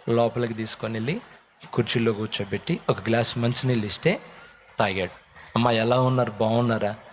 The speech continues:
"అన్న, దేవుడి దయ వల్ల అంతా క్షేమం అన్నా, బాగున్నామన్నా." ఆ, ఇంకా అడగల, "ఎందుకు రాలేదు మీరని?" అడగల ఆయన్ని. ఆయన అడగల వాళ్ళని.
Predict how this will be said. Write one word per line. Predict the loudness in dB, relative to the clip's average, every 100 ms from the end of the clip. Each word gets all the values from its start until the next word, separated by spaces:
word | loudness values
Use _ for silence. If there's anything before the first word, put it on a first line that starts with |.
| -20 -20 -20 _ -4
"అన్న, | -2 -2 0
దేవుడి | 2 2 2
దయ | 0 0
వల్ల | 0
అంతా | -2 -2 -4
క్షేమం | -2 0 0 0
అన్నా, | 0 -4 -8 -16 _ -4
బాగున్నామన్నా." | 0 2 2 0 -2 -2 -4 -4 -10 -20 _ _ _ -6 -2
ఆ, | -2 0
ఇంకా | 2 2
అడగల, | 2 2 2 2 0
"ఎందుకు | 0 2 2 2
రాలేదు | 2 2 2 2 2
మీరని?" | 0 2 2
అడగల | 2 2 2
ఆయన్ని. | 2 0 -4 -6 -12 -20 -20 -20 -20 _ _ 0
ఆయన | 4 4
అడగల | 4 4 2
వాళ్ళని. | 0 -2 -4 -10